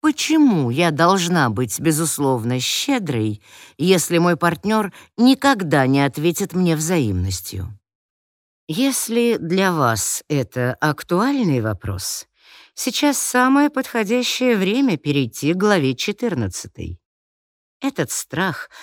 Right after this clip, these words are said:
будет преследовать вас на протяжении всей аудиокниги, и поэтому мы уделили ему целую главу. Она поможет вам проверить, насколько модель восемьдесят на восемьдесят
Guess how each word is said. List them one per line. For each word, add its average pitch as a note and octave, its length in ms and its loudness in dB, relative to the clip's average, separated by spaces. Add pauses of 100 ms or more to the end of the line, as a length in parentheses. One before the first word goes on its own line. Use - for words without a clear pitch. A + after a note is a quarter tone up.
(140)
будет D#3 400 2
преследовать D#3 760 2
вас D3 300 0
на C#3+ 100 -2
протяжении C#3+ 840 0
всей C3+ 640 -2
аудиокниги, A#2+ 1080 -2 (440)
и G#3 100 -2
поэтому C3 1000 0 (180)
мы E3 240 2
уделили C3+ 680 0
ему C#3 280 2
целую C3+ 520 0
главу. D#3 560 -2 (360)
Она D3 240 2
поможет D3+ 560 0
вам C3+ 180 0
проверить, F3 640 -2 (240)
насколько F3+ 720 0
модель D3 520 2
восемьдесят B2 800 -4
на C#3 140 -2
восемьдесят C3+ 840 -4